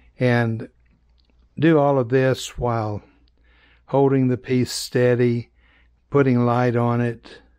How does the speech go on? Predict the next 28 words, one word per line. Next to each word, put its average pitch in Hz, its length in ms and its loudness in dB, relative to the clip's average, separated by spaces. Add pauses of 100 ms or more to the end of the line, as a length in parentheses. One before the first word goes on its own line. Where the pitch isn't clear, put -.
(800)
and 127 500 0 (1160)
being 160 200 -2
able 139 220 2
to 117 260 -6 (560)
just - 340 -6
work 151 300 2
with 107 200 -4
it. - 220 -12 (760)
So 127 440 0
lots 147 400 0
of 123 100 -2
arts 127 380 -2
and 113 140 -8
crafts, 117 580 -6
things 117 420 -8
like 113 200 -8
that, 113 240 -2
that 120 100 -12
you 107 120 -10
can 113 180 -6
do 107 220 -4
with 104 200 -8
it. 117 140 -10 (1600)
A 202 40 -4
lot 196 140 0
of 123 100 -8
people 120 480 0 (1700)
enjoy 123 600 0